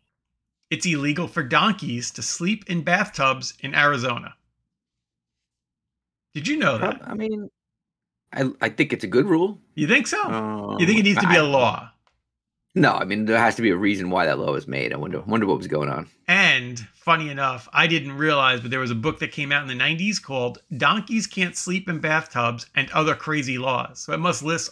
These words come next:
Speaker 1: a bunch of crazy
Speaker 2: There,
Speaker 1: laws. I might
Speaker 2: there's
Speaker 1: wanna
Speaker 2: a
Speaker 1: get
Speaker 2: lot
Speaker 1: that
Speaker 2: more to
Speaker 1: book.
Speaker 2: this, a lot more to this story.
Speaker 1: Might be funny. Um, in Utah, you can't fish from horseback.
Speaker 2: Hmm, what if you wanted to troll? Hmm,
Speaker 1: I don't
Speaker 2: interesting.
Speaker 1: know.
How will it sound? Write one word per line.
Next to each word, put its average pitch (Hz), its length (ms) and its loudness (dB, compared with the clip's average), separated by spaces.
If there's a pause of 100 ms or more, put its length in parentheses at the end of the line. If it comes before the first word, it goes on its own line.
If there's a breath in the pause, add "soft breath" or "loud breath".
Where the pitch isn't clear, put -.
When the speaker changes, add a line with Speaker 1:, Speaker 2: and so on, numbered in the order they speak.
(120)
Speaker 1:
a 147 100 4
bunch 143 300 2
of 139 120 -4
crazy 147 300 -4
Speaker 2:
There, 131 80 -6 (140)
Speaker 1:
laws. 107 240 -2 (420)
I 175 80 4
might 190 140 6
Speaker 2:
there's 110 80 8
Speaker 1:
wanna 110 120 8
Speaker 2:
a - 40 10
Speaker 1:
get 117 60 10
Speaker 2:
lot 120 100 8
Speaker 1:
that - 60 2
Speaker 2:
more 123 160 6
to 120 40 6
Speaker 1:
book. 117 120 4
Speaker 2:
this, - 140 -8 (680)
a 87 40 -4
lot 107 160 2
more 107 140 0
to 107 80 2
this 92 120 0
story. - 340 -6 (200)
Speaker 1:
Might 120 200 0
be 110 60 -4
funny. 123 360 -12
Um, 127 340 -6
in 175 160 4
Utah, 151 560 4 (140)
you 156 140 -4
can't 175 360 -2
fish - 580 -4
from 147 260 -4
horseback. - 640 -6 (1300)
Speaker 2:
Hmm, 294 180 -4 (120)
what 117 140 -4
if 147 80 -2
you 170 80 4
wanted 160 160 4
to 151 80 0
troll? - 460 2 (1700)
Hmm, 110 140 -8 (320)
Speaker 1:
I 120 120 -6
don't 127 80 -4
Speaker 2:
interesting. 151 120 0
Speaker 1:
know. 156 180 0